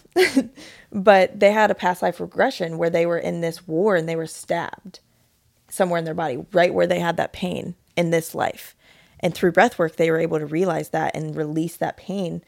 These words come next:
and release that trauma. But if you wanna talk about trauma in these lives, you can be going through something as a child and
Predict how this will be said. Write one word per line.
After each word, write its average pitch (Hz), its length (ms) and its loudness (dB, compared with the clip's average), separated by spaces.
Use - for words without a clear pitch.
and 170 140 -6
release 156 240 -4
that - 160 -8
trauma. 226 400 -4
But 247 280 2
if 180 100 -4
you 202 60 -2
wanna 190 100 -2
talk 185 160 -6
about - 180 -4
trauma 180 320 -4
in 160 300 -8
these 208 380 -2
lives, 151 520 -6
you 208 140 0
can 196 160 -2
be 185 120 -4
going 175 240 0
through 180 160 -4
something 175 360 -4
as 165 120 -4
a - 40 -12
child 175 640 -2
and 160 420 -8